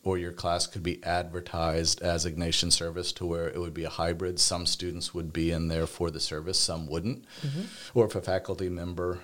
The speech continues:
Speaker 1: wanted, they could say, "Well, no, now this service is a requirement of my class."
Speaker 2: Yeah.
Speaker 1: And at least what I find is that the students that I've been teaching,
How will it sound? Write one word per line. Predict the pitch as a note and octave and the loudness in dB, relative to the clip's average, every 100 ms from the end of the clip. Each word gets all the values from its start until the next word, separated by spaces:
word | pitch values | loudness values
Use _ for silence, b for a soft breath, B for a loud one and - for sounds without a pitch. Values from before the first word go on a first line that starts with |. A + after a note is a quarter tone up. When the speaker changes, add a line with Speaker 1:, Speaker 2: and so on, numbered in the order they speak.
| - - | -8 0
Speaker 1:
wanted, | F2+ A2+ G2+ E2 F2 | 2 2 0 -2 -4
they | F2 | -4
could | F2+ - | -2 -2
say, | F2 F2 | 0 -2
"Well, | F2 | -4
no, | F#2+ F#2 | -4 -4
now | F#2 F2 E2+ | -4 -4 -4
this | F2 - | -2 -2
service | F#2+ E2 E2+ - - | -2 -4 -2 -4 -2
is | F2+ E2 E2 - F#2 | -2 -2 0 0 0
a | |
requirement | D#2+ - - F#2 F2+ F2 D#2 | -4 -2 2 4 2 -2 -6
of | D2+ | -6
my | D2 C2+ | -2 -2
class." | - C#2+ D#2+ A#2+ - E3 | 4 4 4 -2 -4 0
Speaker 2:
Yeah. | C#3+ E3 E3 B2 - - | 2 4 2 -4 -8 -2
Speaker 1:
And | A2 G2+ G2 F#2+ - - | 0 2 -2 -4 -2 6
at | B2 | 6
least | B2+ B2 B2+ | 8 4 6
what | G2 | 6
I | B2 | 6
find | C#3+ G#2+ F#2+ F#2+ | 4 0 0 -2
is | F#2+ F#2 | -2 0
that | - | 0
the | F#2 F2 | 0 2
students | - G#2 G2+ F#2+ | 2 0 2 2
that | G2 | 2
I've | F2+ F#2+ | 0 0
been | F#2 F2 | -4 -2
teaching, | - G2+ - A#2 C3 | -2 0 -2 -2 -2